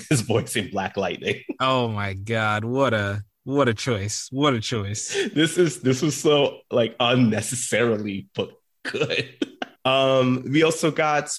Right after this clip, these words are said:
Speaker 1: before going to be in Avatars one, two, three, four, is there a fifth one?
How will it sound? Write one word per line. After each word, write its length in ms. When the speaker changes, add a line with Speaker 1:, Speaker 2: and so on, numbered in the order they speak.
Speaker 1:
before 580
going 460
to 140
be 360
in 280
Avatars 840
one, 760
two, 500
three, 500
four, 640
is 180
there 160
a 60
fifth 340
one? 380